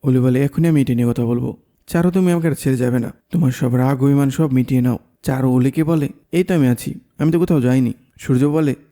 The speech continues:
"দেখো অলি, এই ডিসিশন বড়দের, তাই এই ডিসিশনটা বড়দেরই নিতে দাও, তুমি তোমার মতো ঘুমাও, কারো ইচ্ছা হলে সে থাকবে, না হলে তাকে যেতে দাও, জোর করে ধরে রেখো না।" অলি চারুকে বলে, "তুমি আমার কাছে থাকবে তো বলো?" তখনই সূর্যের ফোনে একটি কল আসে।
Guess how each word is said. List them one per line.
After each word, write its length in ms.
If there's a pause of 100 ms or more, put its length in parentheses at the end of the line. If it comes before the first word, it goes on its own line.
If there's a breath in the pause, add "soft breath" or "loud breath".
"দেখো 240
অলি, 200
এই 80
ডিসিশন 400
বড়দের, 340 (200)
তাই 120
এই 60
ডিসিশনটা 420
বড়দেরই 400
নিতে 220
দাও, 160 (260)
তুমি 140
তোমার 200
মতো 180
ঘুমাও, 300 (180)
কারো 220
ইচ্ছা 240
হলে 140
সে 160
থাকবে, 420 (300)
না 100
হলে 120
তাকে 200
যেতে 200
দাও, 200 (280)
জোর 220
করে 140
ধরে 220
রেখো 200
না।" 140 (280)
অলি 200
চারুকে 340
বলে, 280 (200)
"তুমি 140
আমার 160
কাছে 160
থাকবে 300
তো 100
বলো?" 300 (260)
তখনই 280
সূর্যের 300
ফোনে 180
একটি 180
কল 180
আসে। 260